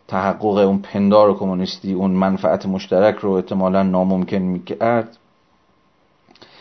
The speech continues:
نه، اه، هیچ گونه منفعت طبقاتی از آن حیث که منفعت طبقاتی بود، بلکه ساختار سلطنتی از پیش منسوخ دولت ملی،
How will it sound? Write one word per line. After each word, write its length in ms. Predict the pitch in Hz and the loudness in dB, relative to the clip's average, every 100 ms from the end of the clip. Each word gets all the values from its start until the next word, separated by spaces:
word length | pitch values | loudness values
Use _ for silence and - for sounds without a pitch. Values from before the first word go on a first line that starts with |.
| - _ 101 | -20 _ -2
نه، 480 | 104 123 135 131 - - _ _ - | 2 4 4 2 -4 -18 _ _ -6
اه، 380 | - 113 110 107 | 2 4 6 4
هیچ 320 | 101 135 113 | 2 -2 0
گونه 160 | 120 117 | 2 2
منفعت 720 | 110 110 107 101 123 113 120 | 2 2 0 0 0 0 -2
طبقاتی 600 | 104 110 107 101 101 104 | 0 2 2 2 2 2
از 140 | 95 101 | 2 2
آن 120 | 104 | -2
حیث 180 | 101 104 | -4 -2
که 80 | |
منفعت 600 | 101 98 98 - - 101 | 0 2 2 0 -2 -2
طبقاتی 540 | 101 98 98 95 95 101 | -2 0 2 0 -2 -4
بود، 240 | 98 101 | -6 0
بلکه 380 | 113 127 123 127 | 2 2 2 -2
ساختار 540 | 123 110 104 - 131 | 0 2 2 2 2
سلطنتی 680 | 127 120 110 110 107 110 143 | 2 0 0 0 -2 -2 0
از 160 | 123 - | 0 -2
پیش 240 | 110 - | -8 -4
منسوخ 480 | 110 104 107 139 139 | -2 -2 -4 -4 -2
دولت 340 | 117 113 117 | 2 4 4
ملی، 440 | 117 101 90 87 | 2 0 0 -4